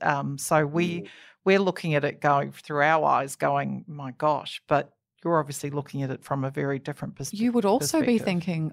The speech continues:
Speaker 3: "Oh my gosh, what are these people doing?"
Speaker 2: <laughs> Um, I, you know what?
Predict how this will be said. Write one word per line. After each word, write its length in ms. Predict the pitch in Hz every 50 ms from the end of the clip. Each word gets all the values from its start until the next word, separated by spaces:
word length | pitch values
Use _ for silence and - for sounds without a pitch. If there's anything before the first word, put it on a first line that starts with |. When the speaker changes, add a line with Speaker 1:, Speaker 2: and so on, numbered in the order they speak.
| -
Speaker 3:
"Oh 140 | - 160 160
my 160 | 165 160 160
gosh, 400 | 156 156 160 156 151 175 - -
what 140 | - 165 170
are 40 | 170
these 240 | 165 165 165 170 -
people 360 | - 214 202 202 - - 214
doing?" 560 | 165 202 208 302 427 427 359 180 170 - - - - - - - - _ _ _ _
Speaker 2:
<laughs> 80 | - - - - - - _ - - - - - - -
Um, 420 | 226 240 254 254 247 254 254 240 - _ _ _ _ _ _ -
I, 160 | - 190 220
you 180 | 220 202 214 202
know 120 | 226 233
what? 360 | 226 220 214 214 220 - -